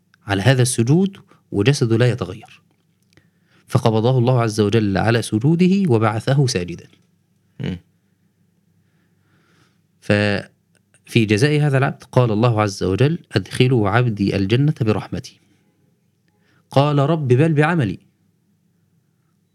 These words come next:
Speaker 1: قال: "أدخلوا عبدي الجنة برحمتي." قال: "بل بعملي." قال: "قايسوا عمل عبدي بنعمي عليه." فوزنت نعمة البصر بأعماله فرجحت نعمة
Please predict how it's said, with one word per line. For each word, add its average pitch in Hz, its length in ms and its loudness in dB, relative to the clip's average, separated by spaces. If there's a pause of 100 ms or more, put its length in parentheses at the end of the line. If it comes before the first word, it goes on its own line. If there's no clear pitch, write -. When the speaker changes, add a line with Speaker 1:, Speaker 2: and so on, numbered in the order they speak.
(100)
Speaker 1:
قال: 135 280 0
"أدخلوا 120 540 -2
عبدي 110 180 -4
الجنة 117 340 0
برحمتي." 98 520 -6 (240)
قال: 139 280 0
"بل 110 120 0
بعملي." 92 420 -8 (1300)
قال: 196 300 0
"قايسوا 165 760 0 (1600)
عمل 147 380 2
عبدي 143 520 0 (100)
بنعمي 113 540 2
عليه." 90 420 -14 (760)
فوزنت 143 500 0
نعمة 123 260 0
البصر 123 540 -2
بأعماله 113 560 0
فرجحت 117 560 -4
نعمة 98 140 -8